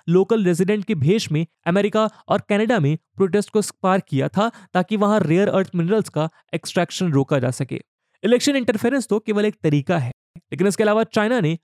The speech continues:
social media पर state sponsored propaganda broadcast करने से लेकर चाइना बेस्ड social media platforms जैसे WeChat और TikTok पर government control exert करने तक सारे हथकंडे अपनाए हैं। इसके अलावा Chinese authoritarian regime ने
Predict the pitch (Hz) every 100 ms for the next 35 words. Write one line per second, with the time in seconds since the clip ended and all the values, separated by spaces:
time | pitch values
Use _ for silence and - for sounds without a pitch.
0 | - 202 190 214 190 170 190 175 196 196
1 | _ - - 226 220 - 208 185 196 190
2 | 165 156 156 156 180 180 151 143 170 165
3 | - 170 226 170 131 131 180 185 _ _
4 | _ 220 208 226 202 208 208 196 175 185
5 | 170 160 156 143 135 - 185 170 151 143
6 | 170 - _ 135 127 170 185 180 185 -
7 | - 180 208 160 226 226 - 135 - _
8 | 147 165 185 208 196 180 160 185 185 147
9 | 151 196 - 180 226 151 151 _ - -
10 | 220 214 185 165 - 151 156 143 - 127
11 | 139 123 160 _ 143 202 196 196 220 -
12 | _ - 196 202 226 - 165 180 180 185
13 | 185 202 170 147 226 190 139